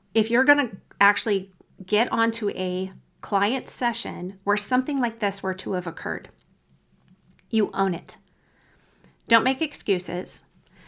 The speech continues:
And I, the reality is I was sharing with them, not excuses, but reasons. Here's what happened, because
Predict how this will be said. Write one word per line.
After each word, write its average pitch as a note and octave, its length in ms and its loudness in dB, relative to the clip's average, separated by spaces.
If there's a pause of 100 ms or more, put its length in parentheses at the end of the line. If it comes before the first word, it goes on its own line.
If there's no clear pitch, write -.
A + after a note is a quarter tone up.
(200)
And A#3 160 6
I, - 120 0 (580)
the B3+ 180 2
reality G#3+ 480 2
is G#3 240 0
I G3 140 4
was G3 140 2
sharing F#3+ 540 0
with G3 180 -2
them, G3 480 0
not A3 200 8
excuses, G#3 580 -2
but G#3 260 -2
reasons. G#3+ 640 2 (140)
Here's A#3+ 340 2
what G#3+ 140 0
happened, F#3+ 480 -4
because - 280 0